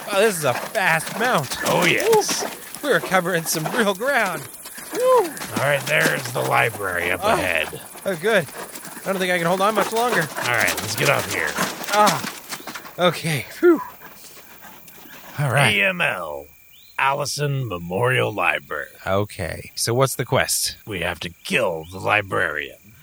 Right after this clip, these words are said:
Speaker 2: Or more specifically, you need to kill the librarian.
Speaker 1: Oh, right, 'cause it's my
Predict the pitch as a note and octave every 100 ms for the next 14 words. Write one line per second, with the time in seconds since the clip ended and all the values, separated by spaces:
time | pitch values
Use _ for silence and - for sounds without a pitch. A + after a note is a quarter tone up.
0 | _ - G3 F#3 D#3+ C3+ C3 A#2 G#2 G2
1 | F#2 F2 C3+ G#2+ F2 D2 E2 F#2+ D#2+ D2+
2 | D#2 D2 C#2+ D#2+ C2 B1+ - - - -
3 | F#3 G3 - - A#2 E3 A2 - G2+ -
4 | F2+ - - - - - F2+ F2+ F2+